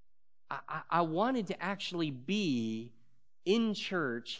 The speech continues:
hearing in, in, with God's people. I now not just felt guilty about the things that I did, but now I, I didn't want to do those things that I once did. I no longer just did things as they were right in my own eyes. Now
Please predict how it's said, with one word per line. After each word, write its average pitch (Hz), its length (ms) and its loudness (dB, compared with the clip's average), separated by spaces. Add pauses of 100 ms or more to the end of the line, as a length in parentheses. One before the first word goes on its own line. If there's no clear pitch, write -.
hearing 202 380 2
in, 160 180 0
in, 160 240 -2
with 165 500 2 (120)
God's 160 600 2 (400)
people. 95 500 -6 (720)
I 175 140 6
now 190 640 2
not 180 260 0
just 165 260 -4
felt 147 440 0
guilty 165 640 0
about 151 240 0
the 156 60 -6
things 190 300 -2
that 151 100 -4
I 135 100 -2
did, 160 540 0 (420)
but 156 120 -2
now 254 460 -2
I, - 240 -12
I 180 40 -6
didn't 180 400 -4
want 170 180 2
to 151 40 0
do 147 880 0 (340)
those 175 220 4
things 208 420 -2
that 156 100 0
I 151 80 4
once 139 500 -2 (160)
did. 196 340 -4 (800)
I 175 60 -4
no 247 160 2
longer 240 300 2
just 151 260 -6
did 226 220 0
things 156 200 2
as 135 120 -6
they 170 100 2
were 160 140 2
right 170 280 4
in 185 60 -2
my 170 140 2
own 170 280 0
eyes. 190 360 -2
Now 214 300 -2